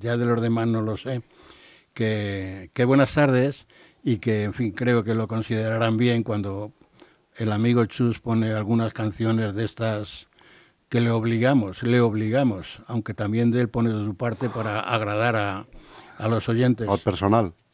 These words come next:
Speaker 1: Sí, sí, al personal, nunca mejor dicho.
Speaker 2: Claro.
Speaker 1: Y eso es lo que hay. Como podrás ver, no vengo compungido por
Speaker 2: No,
Speaker 1: aquellos
Speaker 2: no,
Speaker 1: días
Speaker 2: no,
Speaker 1: que he
Speaker 2: no,
Speaker 1: estado
Speaker 2: no,
Speaker 1: un poco
Speaker 2: no. Está
Speaker 1: tristón.
Speaker 2: fenomenal.
Speaker 1: La verdad que tenía, tenía,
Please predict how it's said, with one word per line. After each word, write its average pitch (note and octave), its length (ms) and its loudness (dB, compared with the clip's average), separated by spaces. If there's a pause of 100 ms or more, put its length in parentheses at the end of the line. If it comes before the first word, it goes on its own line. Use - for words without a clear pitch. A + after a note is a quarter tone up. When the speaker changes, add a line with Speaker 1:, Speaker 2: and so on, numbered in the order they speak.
(140)
Speaker 1:
Sí, F#2+ 80 -14
sí, G2+ 220 -6 (340)
al F2+ 60 -16
personal, G#2+ 400 -6
nunca C3 200 0
mejor A2+ 260 -2
dicho. - 300 -8 (100)
Speaker 2:
Claro. G2+ 300 -6 (840)
Speaker 1:
Y B2+ 240 0
eso C3+ 180 -2
es E3 60 0
lo C3 80 -4
que D#3 180 -4
hay. F3+ 140 -12 (1500)
Como A#2+ 260 -2
podrás A#2+ 340 2
ver, C#3+ 200 6
no D#3 180 8
vengo B2+ 340 4
compungido C3 840 4
por A#2+ 120 0
Speaker 2:
No, B2 60 6
Speaker 1:
aquellos C#3 500 8
Speaker 2:
no, A#2+ 80 2
Speaker 1:
días C#3 360 10
Speaker 2:
no, B2+ 60 2
Speaker 1:
que C#3 80 6
he - 20 8
Speaker 2:
no, - 40 0
Speaker 1:
estado C#3 240 10
Speaker 2:
no, C#3 60 8 (100)
Speaker 1:
un A2+ 60 0
poco C3 640 6 (160)
Speaker 2:
no. E2+ 100 -6
Está F#2+ 200 0
Speaker 1:
tristón. B2 260 6
Speaker 2:
fenomenal. A2 320 8
Speaker 1:
La B2 80 8
verdad B2 260 6
que C#3+ 120 4
tenía, C#3+ 420 6 (260)
tenía, D3 500 6